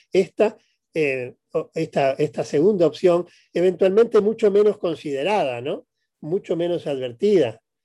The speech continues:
la posibilidad de un, una especie de colosal fracaso mutuo, ¿no? De un hundimiento conjunto, ¿m? de las clases en lucha. Lo contrario, eventualmente, a la sucesión evolutiva y transformadora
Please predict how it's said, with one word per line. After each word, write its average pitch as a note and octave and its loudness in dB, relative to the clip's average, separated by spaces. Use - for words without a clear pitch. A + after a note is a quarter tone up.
la C#3+ -6
posibilidad D#3 -4
de C#3+ -8
un, F3 -10
una C#3 -10
especie F3 -2
de C#3+ 0
colosal E3+ 2
fracaso D3 -4
mutuo, C#3 -2
¿no? D3 -8
De C#3+ -2
un D#3+ -2
hundimiento E3+ 2
conjunto, C#3 -6
¿m? C#3 -10
de B2+ -2
las - -6
clases C3 -2
en A#2+ -4
lucha. A#2 -8
Lo C3 -4
contrario, D3 2
eventualmente, C3 -2
a C3+ -4
la B2+ -4
sucesión C#3 -2
evolutiva C3+ -2
y B2 -8
transformadora A#2+ -4